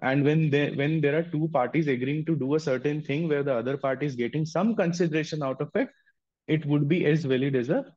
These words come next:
traditional contract. Now, there are a couple of other cases, uh, before we finally get on to Section eleven, twelve, and thirteen, which is, uh, this one is from two thousand ten, Trimex versus Vedanta.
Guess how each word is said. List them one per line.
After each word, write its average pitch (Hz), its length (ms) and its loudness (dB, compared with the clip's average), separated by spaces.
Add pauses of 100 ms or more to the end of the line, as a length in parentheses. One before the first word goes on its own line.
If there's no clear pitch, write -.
(200)
traditional 135 600 0 (160)
contract. 120 480 0 (720)
Now, 190 440 2 (120)
there 156 260 6
are 170 360 4
a 139 160 0
couple 147 260 0
of 156 100 0
other 143 180 2
cases, 170 580 -2
uh, 120 140 0
before 127 280 0
we 139 120 -2
finally 131 400 -2
get 117 200 -4
on 123 160 -6
to 131 80 0
Section 127 360 -4
eleven, 117 320 -2
twelve, 117 180 2
and 110 140 -4
thirteen, 202 400 2 (320)
which 131 220 0
is, 131 200 4 (280)
uh, 120 80 -4
this 131 240 0
one 143 140 4
is 143 120 0
from 139 200 0
two 131 140 0
thousand 135 360 -2
ten, 151 200 2
Trimex 123 440 -2
versus 131 320 -2
Vedanta. 120 580 -2